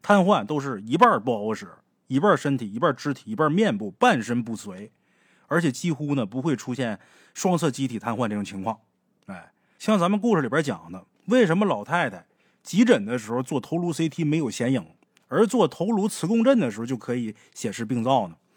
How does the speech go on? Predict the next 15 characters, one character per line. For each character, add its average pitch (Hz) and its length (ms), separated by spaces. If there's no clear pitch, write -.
其 - 180
实 208 120
这 208 220
个 104 80
呀， 90 120
这 214 120
是 196 120
一 160 60
个 185 60
医 190 180
学 165 120
常 151 220
识。 - 160
脑 226 260
梗 104 280